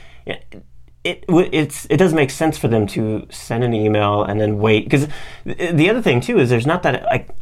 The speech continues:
I may be really responsive on the email, and I know I'm more responsive than most people, especially when they come back and they're like, "Wow, <laughs> you know, they,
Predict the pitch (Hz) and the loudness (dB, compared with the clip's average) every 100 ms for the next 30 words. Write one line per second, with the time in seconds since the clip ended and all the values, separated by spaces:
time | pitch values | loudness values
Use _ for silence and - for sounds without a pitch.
0 | - 175 214 170 147 131 113 120 143 131 | 0 2 4 2 2 0 0 2 4 4
1 | 110 101 - 135 170 175 170 170 170 165 | 2 -2 0 0 0 0 0 0 0 0
2 | 170 175 175 180 - _ _ _ - 123 | 0 0 -2 -6 -12 _ _ _ -10 -6
3 | 110 117 156 160 135 139 135 - 127 131 | -2 0 2 4 4 4 2 0 0 2
4 | 131 120 110 104 123 - 139 143 - 113 | 2 2 2 4 2 0 0 0 2 0
5 | - 117 113 104 - 113 101 107 127 101 | 2 2 2 0 -2 0 2 0 -2 -4
6 | 101 98 117 135 123 - - - 117 123 | -4 0 2 2 0 -6 -2 2 4 4
7 | 135 131 | 4 0